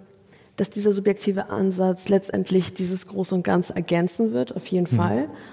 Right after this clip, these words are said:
Speaker 1: und auch eine Lücke füllen wird, aber, ähm, nicht um den anderen zu erklären, wie es für mich ist, sondern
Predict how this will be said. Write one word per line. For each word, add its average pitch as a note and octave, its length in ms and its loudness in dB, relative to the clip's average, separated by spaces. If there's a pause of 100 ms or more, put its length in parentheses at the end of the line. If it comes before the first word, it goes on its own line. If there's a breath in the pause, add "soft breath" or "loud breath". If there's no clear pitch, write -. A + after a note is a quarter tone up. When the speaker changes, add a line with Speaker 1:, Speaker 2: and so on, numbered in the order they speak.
(100)
Speaker 1:
und F3+ 120 -6 (460)
auch F3 160 -2
eine F3 200 0
Lücke G3 280 0
füllen A3+ 360 2
wird, G#3 240 0 (380 loud breath)
aber, F3+ 580 2
ähm, F3 460 0 (240)
nicht G3+ 360 2
um F3 440 0 (800)
den G3 140 0
anderen F#3+ 260 2
zu - 140 -8
erklären, F#3 420 2
wie E3+ 80 -2
es F3 140 -4
für - 140 -8
mich A#3 260 0
ist, A3+ 280 0 (200 loud breath)
sondern F#3 340 0